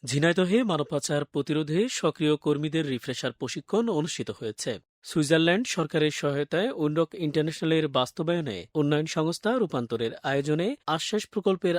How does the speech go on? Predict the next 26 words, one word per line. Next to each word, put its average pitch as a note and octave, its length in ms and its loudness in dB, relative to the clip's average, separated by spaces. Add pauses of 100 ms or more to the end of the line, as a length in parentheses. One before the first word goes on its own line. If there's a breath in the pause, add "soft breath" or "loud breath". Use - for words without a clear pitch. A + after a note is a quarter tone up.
(120)
আওতায় D3 560 2
মানব C#3+ 220 4
পাচার D#3+ 400 0
প্রতিরোধে C#3+ 680 0
জেলা D3 240 2
পর্যায়ের E3 520 0
সক্রিয় D#3+ 520 0
কর্মীদের D#3 680 -2
রিফ্রেশার F3+ 500 2
প্রশিক্ষণ G3+ 500 -2
অনুষ্ঠিত C3 360 -6
হয়েছে। A2 460 -8 (240)
গত F3 300 6
সাতই G#3 400 2
অক্টোবর G3+ 480 2
সকাল F#3+ 340 -2
নয়টায় E3+ 500 2
ঝিনাইদহ D3+ 540 -2
সৃজনী D#3 420 -2
ফাউন্ডেশনের E3 560 -4
সভাকক্ষে D#3 920 -4
এই D3 120 4
প্রশিক্ষণ D#3+ 480 0
কর্মশালা D#3+ 500 2
অনুষ্ঠিত E3 380 -4
হয়। G#2+ 260 -8